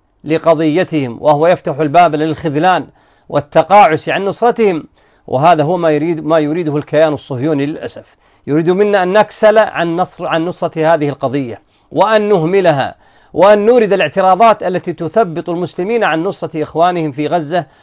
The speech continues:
وللأسف أن بعض المسلمين يفعلون ذلك عن جهل منهم وعن عدم علم ودراية. وبعضهم يقول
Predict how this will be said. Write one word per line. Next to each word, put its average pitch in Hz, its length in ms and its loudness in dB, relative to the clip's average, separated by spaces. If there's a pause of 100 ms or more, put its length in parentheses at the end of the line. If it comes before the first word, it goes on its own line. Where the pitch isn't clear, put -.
وللأسف 170 580 -2
أن 165 180 0
بعض 208 220 2
المسلمين 180 420 -4
يفعلون 175 380 0
ذلك 165 540 0 (360)
عن 151 340 0
جهل 147 420 0
منهم 147 520 -2 (320)
وعن 151 400 2
عدم 143 380 -2
علم 147 560 -4
ودراية. 127 680 -2 (1300)
وبعضهم 208 460 6
يقول 175 560 2